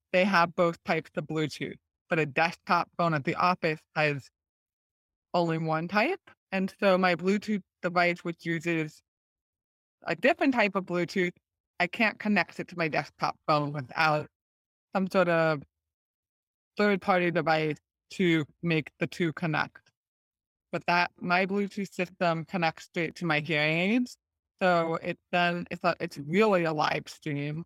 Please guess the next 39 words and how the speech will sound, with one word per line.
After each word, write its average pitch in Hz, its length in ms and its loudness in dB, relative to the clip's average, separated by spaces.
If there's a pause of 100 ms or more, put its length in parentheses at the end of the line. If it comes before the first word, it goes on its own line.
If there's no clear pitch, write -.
I'm, 156 160 0
like, 160 160 0
completely 185 480 -2
deafened 156 640 -2 (200)
to - 100 -2
anything 175 360 -2
else 160 240 -2
around 151 340 0
me, 196 200 0
which 196 200 -4
has 160 240 0
its 139 120 -8 (140)
fault. 165 400 -4 (680)
But 165 380 2 (160)
it 196 80 -2
means 196 320 0
that, 175 180 0
like, 165 200 -2
it's - 100 -10
like 160 140 -2
surround 156 460 -2
sound 147 380 -2
in 143 80 -6
my 151 220 -4
ears. 196 480 -2 (580)
And 170 220 -2
that 170 280 2 (240)
if 180 100 -4
I 175 160 4
can't 202 360 -4
connect 180 440 -2
to 196 120 -8
the 165 100 -4
desktop 156 600 -2
phone 160 280 -2
effectively 208 840 -2
or 170 240 -2
with 151 200 -6
confidence, 202 640 -2